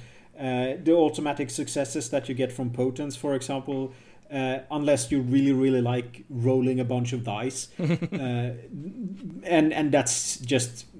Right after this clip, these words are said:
Speaker 1: up to each and every, uh, to each and everyone's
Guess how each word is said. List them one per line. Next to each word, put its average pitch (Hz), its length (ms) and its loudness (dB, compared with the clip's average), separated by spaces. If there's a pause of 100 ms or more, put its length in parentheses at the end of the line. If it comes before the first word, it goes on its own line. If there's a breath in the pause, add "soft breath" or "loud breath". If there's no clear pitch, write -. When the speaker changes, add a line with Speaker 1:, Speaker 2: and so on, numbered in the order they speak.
(160)
Speaker 1:
up 127 200 -2
to 131 100 2
each 117 240 2
and 120 120 4
every, 117 380 4 (360)
uh, 120 640 0 (260)
to 135 100 2
each 123 160 4
and 131 100 4
everyone's 123 440 4